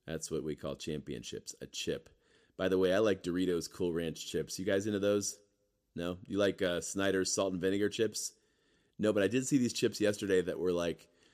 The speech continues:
buffalo chicken dip flavored chips. That sounds really good. Gourmet, kettle cooked. But Jason Tatum needs a championship.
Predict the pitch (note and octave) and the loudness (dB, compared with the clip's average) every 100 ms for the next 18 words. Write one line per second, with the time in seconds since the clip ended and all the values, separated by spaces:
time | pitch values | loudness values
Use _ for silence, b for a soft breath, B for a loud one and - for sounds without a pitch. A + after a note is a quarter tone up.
0 | b b b - G#2+ G#2+ A#2 A2+ A2 A2 | b b b 2 2 4 4 6 6 4
1 | A2 - _ _ _ _ - A2+ G#2 G#2+ | 2 -12 _ _ _ _ -2 0 2 2
2 | G2+ F#2 E2+ - G#2+ G2 - - _ _ | 0 -2 -6 2 4 4 -2 -18 _ _
3 | _ - F2+ F2 D2+ D#2 - C2 - - | _ -8 -2 0 0 -6 -4 -6 -6 -10
4 | - - _ _ _ _ _ _ _ _ | -12 -12 _ _ _ _ _ _ _ _
5 | - F#2+ G#2+ A#2+ - F#2+ F2 E2+ E2 D2+ | -12 -4 -4 -2 0 0 -2 -2 -2 -2
6 | - A1+ - _ _ _ _ _ - E2+ | -6 -10 -12 _ _ _ _ _ -4 -2
7 | D#2+ D#2 D2+ D2 _ _ _ _ - D#2 | 0 0 -2 -6 _ _ _ _ -10 -8
8 | D2 - C#2 - - _ _ _ _ _ | -8 -8 -10 -12 -20 _ _ _ _ _
9 | _ _ _ _ _ - F2+ - - A2+ | _ _ _ _ _ -2 -2 -2 -2 0
10 | C#3+ C3+ C#3 B2 G2 F#2+ F#2 D#2+ D2 - | 2 2 4 6 6 4 2 0 -6 -6
11 | - A#2+ A#2 F#2 D2+ - D#2 - | 0 0 2 -2 -2 -6 -6 -10